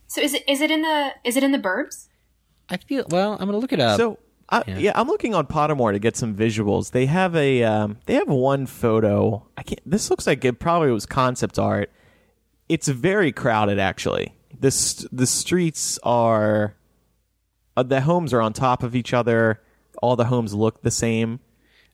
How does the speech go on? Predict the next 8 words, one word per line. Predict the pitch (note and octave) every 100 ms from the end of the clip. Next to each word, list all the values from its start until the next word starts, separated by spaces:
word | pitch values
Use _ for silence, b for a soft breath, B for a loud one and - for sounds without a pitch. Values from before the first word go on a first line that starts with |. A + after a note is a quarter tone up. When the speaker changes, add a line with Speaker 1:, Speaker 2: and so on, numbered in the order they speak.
| -
Speaker 2:
Oh, | F#3
it's | G#3 G#3+
in | F#3
Cokeworth, | - G#3 A3+ - F#2+ G#1+ - - - _ _
England, | C3 D3 C#3+ C#3+ B2+
Great | A#2+ A#2+ A#2
Britain. | B2 F2+ G2 F#2+ - _ _ _ _ _ _ _ _ -
Uh, | A2 G#2+ G#2+ G#2+ G#2 G2+